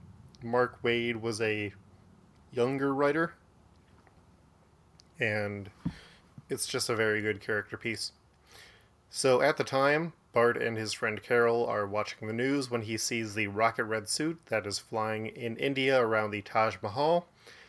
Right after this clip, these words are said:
And he heads out to try and stop it, only to run into John Fox.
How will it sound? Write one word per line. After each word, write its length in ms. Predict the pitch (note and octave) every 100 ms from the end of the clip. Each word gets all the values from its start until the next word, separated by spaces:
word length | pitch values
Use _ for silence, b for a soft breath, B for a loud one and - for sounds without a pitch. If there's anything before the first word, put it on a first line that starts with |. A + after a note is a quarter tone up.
| b b b
And 180 | C3 A#2+
he 180 | B2+
heads 220 | A#2+ D#3+ C#3
out 160 | D3
to 80 | B2+
try 220 | - B2
and 100 | A#2
stop 280 | - G3+ G3+
it, 80 | G3
only 260 | C3 C3+ C3
to 80 |
run 220 | A2+ A#2 A2+
into 460 | A2 A2 A#2+ A2
John 340 | G2 G2+ G2 F#2+
Fox. 540 | - G2+ G2+ - -